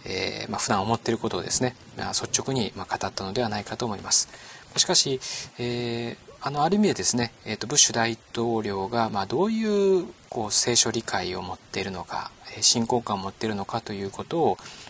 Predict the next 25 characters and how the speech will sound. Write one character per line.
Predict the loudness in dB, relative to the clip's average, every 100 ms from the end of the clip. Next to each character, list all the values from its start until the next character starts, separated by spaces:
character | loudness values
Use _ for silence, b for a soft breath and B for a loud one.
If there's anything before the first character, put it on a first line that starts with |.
| -8
ま |
あ、 | -4
非 | -2
常 | -2
に、 | -2 -4 -6 B B B
え | -8 -4
ー、 |
明 | 0 0
瞭 | 0
に | 0 0
伝 | 2 2 2 0
え |
て | -2 -2
い | -2
る、 | 0 -2
う | -4 -4 -6
ー、 | -4
記 | -2
事 | 0
だ | 0
と | -2
思 | -6
い |
ま | 0
す。 | 2 2